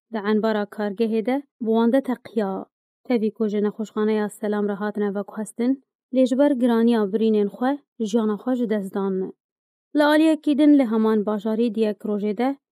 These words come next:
du rewşên cuda yên kuştinê hatine encam dan.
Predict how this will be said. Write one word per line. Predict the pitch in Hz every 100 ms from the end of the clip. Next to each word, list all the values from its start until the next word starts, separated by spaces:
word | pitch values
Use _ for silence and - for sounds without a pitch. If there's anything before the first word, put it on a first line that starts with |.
| -
du | 285
rewşên | 302 277 - 285
cuda | 247 240 262
yên | 254 254
kuştinê | - 226 - 254 269 262
hatine | _ 226 220 254
encam | 427 226 208 208 202
dan. | 196 190